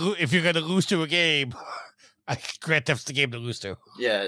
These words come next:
Speaker 2: G T A five is about to come out on its f-, third
Speaker 1: Third
Speaker 2: generation. <laughs>
Speaker 1: couple. Yeah.
Speaker 2: Like, okay, cool, all right.
Speaker 1: Uh, in twelve, the game of the year was Walking Dead.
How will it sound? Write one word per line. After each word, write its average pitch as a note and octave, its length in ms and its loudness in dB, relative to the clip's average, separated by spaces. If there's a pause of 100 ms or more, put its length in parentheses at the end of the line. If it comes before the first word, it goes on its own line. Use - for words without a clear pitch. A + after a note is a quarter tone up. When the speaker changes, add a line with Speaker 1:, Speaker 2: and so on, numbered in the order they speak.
Speaker 2:
G B2 140 -6
T C#3+ 140 2
A B2+ 60 4
five B2+ 240 4
is A2 80 -4
about A2 200 4
to - 80 2
come A#2+ 140 4
out A2+ 120 6
on G#2 140 6
its G2 120 2
f-, - 1500 -2
third - 0 -
Speaker 1:
Third A2+ 300 4
Speaker 2:
generation. G#2 680 4 (160)
<laughs> - 140 -10
Speaker 1:
couple. - 240 2 (400)
Yeah. A#2+ 80 -6
Speaker 2:
Like, C#3+ 360 2 (200)
okay, - 460 4
cool, A3+ 260 2 (100)
all - 100 4
right. G#3 180 0 (1700)
Speaker 1:
Uh, A#2 580 2
in C3 280 -2
twelve, D#3 500 6 (120)
the B2+ 100 -2
game C3+ 180 4
of C3+ 40 -4
the B2+ 60 -6
year C3 180 0
was A#2 200 2
Walking A2+ 380 2
Dead. C#3+ 520 4